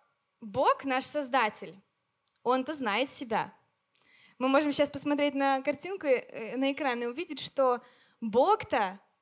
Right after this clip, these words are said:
Он определяет себя как отдельное существо. Бог ответственный сам за себя.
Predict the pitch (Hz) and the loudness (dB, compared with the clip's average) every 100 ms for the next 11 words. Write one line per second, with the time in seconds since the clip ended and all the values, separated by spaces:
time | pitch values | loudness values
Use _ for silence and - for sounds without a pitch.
0 | _ _ - 247 277 - 262 294 254 269 | _ _ -2 2 2 2 -2 0 -2 -2
1 | 240 269 381 - 277 240 226 214 208 175 | 0 0 0 -2 -4 -6 -6 -6 -6 -2
2 | 202 240 349 392 381 302 - 214 - 196 | 0 0 0 -2 -2 -4 -4 -6 -8 -6
3 | 175 196 269 _ _ _ _ _ _ _ | -6 -6 -10 _ _ _ _ _ _ _
4 | _ - 214 277 294 254 - 233 247 349 | _ -8 6 6 6 -2 -2 -6 0 0
5 | - 311 247 220 - 226 285 277 214 - | 2 0 2 2 0 2 2 2 -2 -8
6 | 180 180 190 | -10 -6 -6